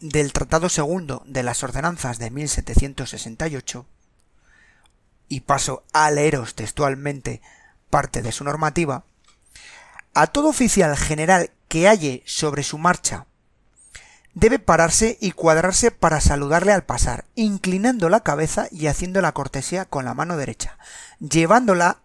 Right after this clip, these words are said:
al escudo de la gorra y al enderezar la cabeza dejará caer con aire la mano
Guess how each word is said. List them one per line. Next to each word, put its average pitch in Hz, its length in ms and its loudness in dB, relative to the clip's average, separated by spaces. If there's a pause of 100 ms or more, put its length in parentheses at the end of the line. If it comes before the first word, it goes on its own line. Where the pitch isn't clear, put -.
al 160 200 4
escudo 165 500 0
de 190 100 4
la 175 140 2
gorra 147 480 -2
y 156 100 -2
al 151 80 4
enderezar 147 480 0
la 185 140 4
cabeza 170 420 -2 (380)
dejará 156 420 2
caer 139 460 -2
con 139 240 -4
aire 214 180 2
la 160 140 2
mano 180 320 -4